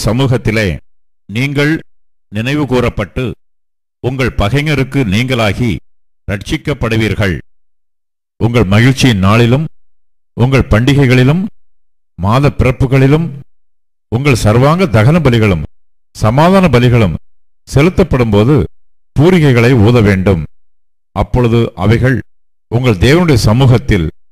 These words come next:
உங்களுக்கு ஞாபகக்குறியாய் இருக்கும். நான் உங்கள் தேவனாகிய கர்த்தர்" என்றார். இரண்டாம் வருஷம் இரண்டாம் மாதம் இருபதாம் தேதியில் மேகம் சாட்சியினுடைய வாசஸ்தலத்தின் மீதிலிருந்து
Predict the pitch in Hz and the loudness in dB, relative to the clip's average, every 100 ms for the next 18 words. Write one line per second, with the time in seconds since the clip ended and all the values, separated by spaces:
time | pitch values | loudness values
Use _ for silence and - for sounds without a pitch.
0 | _ _ - 123 143 117 104 110 95 87 | _ _ -8 -4 -2 -2 0 -2 0 0
1 | 113 143 143 131 120 110 113 107 101 - | 2 2 2 0 -2 0 2 2 0 -2
2 | 101 - _ _ _ _ _ _ 87 107 | -10 -12 _ _ _ _ _ _ -6 -4
3 | 131 123 107 101 82 117 123 117 107 110 | -4 -4 -2 0 2 2 2 2 2 0
4 | - 95 - 107 98 92 92 82 71 _ | -2 -6 -4 -2 -2 0 0 0 -2 _
5 | _ _ _ _ _ _ _ _ - 104 | _ _ _ _ _ _ _ _ -6 -4
6 | 120 117 110 98 113 - 135 147 - _ | 0 0 0 0 0 0 -4 -6 -18 _
7 | _ _ - 107 123 120 107 101 117 135 | _ _ -6 -4 0 0 0 0 2 0
8 | 147 - - _ _ - 107 139 139 131 | -2 -10 -20 _ _ -6 -2 2 2 2
9 | 110 90 120 127 151 85 - _ _ _ | 2 2 2 0 0 -2 -10 _ _ _
10 | - 110 151 151 104 90 - - 113 160 | -6 -2 0 0 0 -4 -8 -4 -2 -2
11 | - 160 135 101 95 131 160 135 135 117 | 0 2 2 2 2 2 0 2 0 0
12 | 127 95 107 120 110 104 101 98 90 | -4 -4 -2 0 2 2 2 2 2